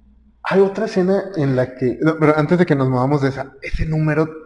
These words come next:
Speaker 2: logísticamente, no me imagino cómo debe haber sido. O sea, el nivel de coordinación entre los tres, porque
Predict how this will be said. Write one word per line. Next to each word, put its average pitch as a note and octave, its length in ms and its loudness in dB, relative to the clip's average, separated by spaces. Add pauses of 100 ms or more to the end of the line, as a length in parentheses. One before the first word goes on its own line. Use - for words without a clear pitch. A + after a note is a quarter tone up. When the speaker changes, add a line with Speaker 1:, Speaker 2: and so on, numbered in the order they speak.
(800)
Speaker 2:
logísticamente, C3+ 1400 -4 (580)
no A#2+ 100 -4
me C3+ 60 0
imagino C3+ 460 -2
cómo C3 180 -2
debe B2+ 120 -2
haber C3 180 -2
sido. A#2 240 -4
O - 60 -12
sea, A2+ 260 -6
el C3+ 140 0
nivel C#3+ 240 4
de F#3 100 4
coordinación C3 540 0
entre C#3+ 160 -4
los B2 160 -4
tres, B2 180 -6
porque D3+ 560 0